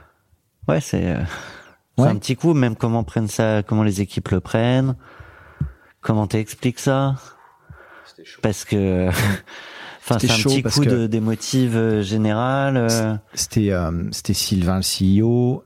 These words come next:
Speaker 2: euh, il a, il a
Speaker 1: Avec un charisme.
Speaker 2: Oui, exactement. Il a un gros charisme, il a une, il a une grosse notoriété, euh, sur le,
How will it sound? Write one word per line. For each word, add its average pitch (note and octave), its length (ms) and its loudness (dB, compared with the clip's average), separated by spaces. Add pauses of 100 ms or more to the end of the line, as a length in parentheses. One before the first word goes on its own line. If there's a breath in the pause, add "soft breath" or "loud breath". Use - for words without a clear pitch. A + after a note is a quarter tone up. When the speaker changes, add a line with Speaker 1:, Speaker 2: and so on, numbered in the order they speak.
(100)
Speaker 2:
euh, F#2+ 340 0
il F#2 140 2
a, E2 160 0
il E2+ 140 0
a D#2+ 60 2
Speaker 1:
Avec E2 260 0
un F#2 80 0
charisme. A2 500 2
Speaker 2:
Oui, A2+ 80 4
exactement. F2 580 -2
Il E2+ 120 0
a E2+ 40 2
un F2 60 2
gros G2 320 2
charisme, E2+ 540 0
il E2+ 40 2
a D#2+ 40 2
une, E2+ 300 0
il F2 40 2
a E2+ 40 2
une E2+ 120 2
grosse G2 400 2
notoriété, F2+ 800 0
euh, D#2+ 260 -2
sur E2+ 300 -2
le, D#2+ 580 -2